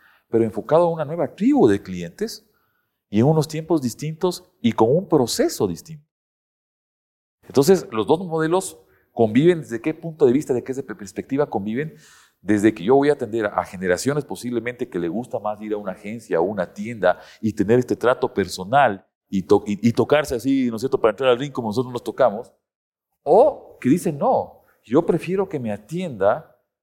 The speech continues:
un bot, un metabot, que me atienda, pero que me dé facilidad, que me comprenda, y ahora con la inteligencia artificial, hasta que entienda mis, mis emociones".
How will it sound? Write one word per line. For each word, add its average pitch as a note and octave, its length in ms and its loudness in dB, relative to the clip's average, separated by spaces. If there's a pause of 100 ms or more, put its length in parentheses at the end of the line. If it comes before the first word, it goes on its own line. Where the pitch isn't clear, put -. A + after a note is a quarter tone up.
(640)
un A#2+ 460 2
bot, - 580 2
un G2+ 200 -10
metabot, B2+ 600 0 (460)
que G#2+ 120 -6
me G#2 100 -2
atienda, C#3+ 420 -6
pero A2+ 180 0
que G2 80 -18
me F#2+ 100 -8
dé A#2 80 -6
facilidad, B2 600 -4
que B2 120 -20
me G#2 120 -12
comprenda, C3 520 -6
y B2 80 -4
ahora C3 180 0
con A#2 140 -12
la G#2 40 -10
inteligencia G2+ 480 -12
artificial, A2+ 420 -4 (340)
hasta B2+ 360 0
que G#2 120 -6
entienda F3 400 -8
mis, A2+ 280 -10
mis F#2+ 160 -14
emociones". A2+ 680 -6